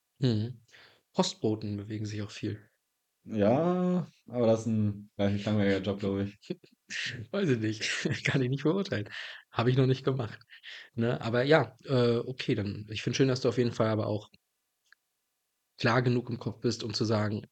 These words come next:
Speaker 1: „Ich denke über 'n Plan B nach.“ Es gibt ja
Speaker 2: Ja.
Speaker 1: auch Leute, die dann sagen:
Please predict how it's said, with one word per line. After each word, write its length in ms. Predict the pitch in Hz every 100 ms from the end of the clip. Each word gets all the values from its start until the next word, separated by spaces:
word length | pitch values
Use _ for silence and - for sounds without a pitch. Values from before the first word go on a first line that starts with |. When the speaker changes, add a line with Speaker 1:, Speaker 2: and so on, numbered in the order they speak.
| -
Speaker 1:
„Ich 260 | 104 - _
denke 220 | 113 107 104
über 100 | 107
'n 100 | 104
Plan 240 | 107 98
B 120 | 101
nach.“ 280 | 101 104 95
Es 160 | 92 -
gibt 160 | 107
ja 60 | 107
Speaker 2:
Ja. 60 | 104
Speaker 1:
auch 140 | -
Leute, 260 | 101 104 110
die 80 |
dann 160 | 107 104
sagen: 340 | 107 101 101